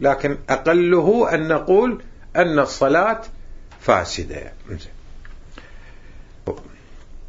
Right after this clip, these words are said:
الآن هذا الكلام اللي احنا ذكرناه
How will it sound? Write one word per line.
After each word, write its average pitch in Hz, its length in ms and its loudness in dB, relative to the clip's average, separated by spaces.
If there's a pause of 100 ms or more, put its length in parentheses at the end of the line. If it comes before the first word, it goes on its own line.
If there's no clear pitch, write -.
(1300)
الآن 156 400 4
هذا 180 280 4
الكلام 143 460 2
اللي 113 120 2
احنا 117 220 0
ذكرناه 107 600 0